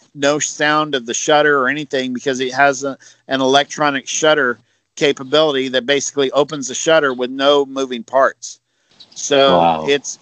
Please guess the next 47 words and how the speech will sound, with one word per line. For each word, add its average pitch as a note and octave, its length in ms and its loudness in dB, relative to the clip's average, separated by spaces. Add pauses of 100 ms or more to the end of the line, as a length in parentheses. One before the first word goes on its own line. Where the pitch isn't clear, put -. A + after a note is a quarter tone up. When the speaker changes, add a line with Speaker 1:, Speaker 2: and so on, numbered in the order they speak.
Speaker 1:
absolutely D3+ 640 -2
silent. D#3 400 -2
It's C#3 140 -4
basically E3+ 560 -2
like D3+ 240 2
shooting D3 400 -6
with C3+ 160 -4
a B2 40 -4
video C3+ 360 0
camera, G2 420 -10 (640)
uh, B2+ 300 2
or C#3 180 2
Speaker 2:
Li- - 20 -2
Speaker 1:
shooting D3 340 -6
video D3+ 400 4
with C#3 240 0
your B2 100 0
phone, A#2+ 480 -2 (320)
where C#3 200 2
there's G2 280 2
Speaker 2:
Listen. - 0 -
Speaker 1:
no C#3+ 180 4
sound C#3+ 420 -2
whatsoever. A#2+ 680 0 (540)
So A2+ 240 4
Speaker 2:
Listen, - 80 2
I - 120 4
Speaker 1:
that's A#2 100 4
Speaker 2:
re- - 20 6
Speaker 1:
what A#2+ 100 4
I'm D#3 160 0
really D#3+ 200 -2
excited C#3+ 420 0
about, A2+ 400 0
you C#3 120 -8
know, C3 120 -4
with, B2 280 -4
with C3 220 -2
my C#3 200 2
photography. C#3+ 520 0
I B2+ 100 4
think C#3 200 -10
that's C#3+ 280 -2
gonna C#3+ 240 -6
make C#3 300 -6
me C#3+ 220 -8
basically C#3 720 0